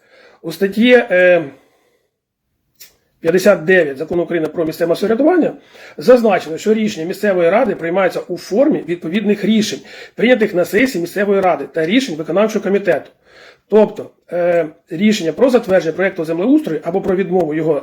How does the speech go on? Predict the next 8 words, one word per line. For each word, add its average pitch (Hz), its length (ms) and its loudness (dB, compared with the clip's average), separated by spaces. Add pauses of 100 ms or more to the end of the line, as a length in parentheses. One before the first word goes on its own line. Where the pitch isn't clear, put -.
е, 156 300 0 (600)
затвер-, 175 440 0
в 180 140 -8
його 208 200 2
затвердженні, 160 580 -4 (280)
е, 156 160 -6 (380)
оформляється 180 760 0 (640)
розпорядчим 190 800 0